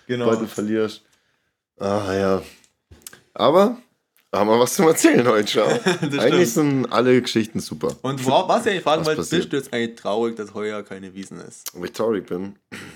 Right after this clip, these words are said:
Speaker 2: Weil eigentlich, ich würde mal so das beschreiben, wir sind ja keine Klasse, also doch, wir sind, also wir gehen eigentlich immer auf die Wiesn, aber
Speaker 1: Ja, weil man's
Speaker 2: wir
Speaker 1: muss.
Speaker 2: machen es halt einfach, ja,
Speaker 1: <laughs>
Speaker 2: genau. Ich wollte mal fragen, wie du dazu, dazu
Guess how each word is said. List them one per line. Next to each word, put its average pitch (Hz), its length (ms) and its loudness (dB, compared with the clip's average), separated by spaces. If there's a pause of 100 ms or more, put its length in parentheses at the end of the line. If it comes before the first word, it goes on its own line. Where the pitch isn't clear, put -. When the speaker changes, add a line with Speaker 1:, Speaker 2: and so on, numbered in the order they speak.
(320)
Speaker 2:
Weil 120 120 -2
eigentlich, 185 340 -2
ich 170 100 -2
würde 180 160 -2
mal 156 140 0
so 170 140 -2
das 156 140 -2
beschreiben, 123 500 -6
wir 123 80 -8
sind 147 140 -8
ja 131 120 -4
keine 117 220 -6
Klasse, 113 340 -4
also 123 160 -2 (240)
doch, 180 180 -2
wir 139 60 -10
sind, 165 200 -8 (220)
also 113 300 -8 (320)
wir 135 120 -6
gehen 190 320 2
eigentlich 160 200 2
immer 185 140 4
auf 175 100 2
die 143 100 -2
Wiesn, 190 300 0
aber 139 420 2 (800)
Speaker 1:
Ja, 95 320 -12
weil 98 100 -2
man's 104 200 -4
Speaker 2:
wir 131 80 -4
Speaker 1:
muss. 135 80 0
Speaker 2:
machen 151 200 2
es 131 60 -4
halt 120 100 2
einfach, 113 320 2
ja, 151 340 6
Speaker 1:
<laughs> - 0 -
Speaker 2:
genau. 143 260 2 (380)
Ich - 80 -18
wollte 160 200 0
mal 165 120 2
fragen, 165 240 0
wie 170 120 -4
du 196 160 -6 (120)
dazu, 104 300 -6 (140)
dazu - 240 -20